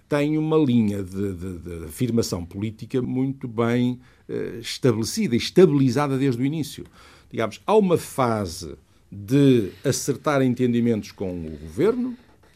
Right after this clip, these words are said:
depois há uma fase, que é aquela que está a decorrer agora, em que o partido se prepara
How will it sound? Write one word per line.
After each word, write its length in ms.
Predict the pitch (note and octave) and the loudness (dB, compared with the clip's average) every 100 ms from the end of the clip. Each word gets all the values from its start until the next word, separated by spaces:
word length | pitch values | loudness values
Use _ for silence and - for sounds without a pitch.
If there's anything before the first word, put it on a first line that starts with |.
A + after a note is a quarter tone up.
| _ - - _ | _ -20 -20 _
depois 460 | F3+ - G#3 F3+ C#3+ | -10 -2 4 4 4
há 100 | D#3+ | 0
uma 240 | D#3 D3 | 2 0
fase, 840 | - - F3+ F#3 D#3 G#2 F2+ D#2+ - - | 0 -2 0 2 0 -2 -8 -10 -14 -2
que 140 | F3 | 0
é 20 | |
aquela 320 | D3 E3+ D3 | 2 2 2
que 60 | C3 | 0
está 220 | - C#3+ | -2 0
a 60 | B2+ | 0
decorrer 400 | G#2+ B2+ B2+ B2 | 0 2 4 6
agora, 500 | A2+ C3+ C3+ G2 D2+ - - _ _ | 6 6 4 2 -6 -18 -20 _ _
em 220 | C#3+ C#3+ C3+ | 2 4 4
que 540 | - D3+ C#3 A#2+ E2 - _ _ | 2 6 6 4 0 -10 _ _
o 120 | E3+ | -2
partido 480 | D3 C#3+ A#2 F3+ C#3+ | 4 2 4 -2 -2
se 220 | - - | -4 -8
prepara 760 | G#3+ D#3 C3 - C3 A2 E2+ | -6 -4 -4 -2 -2 -2 -6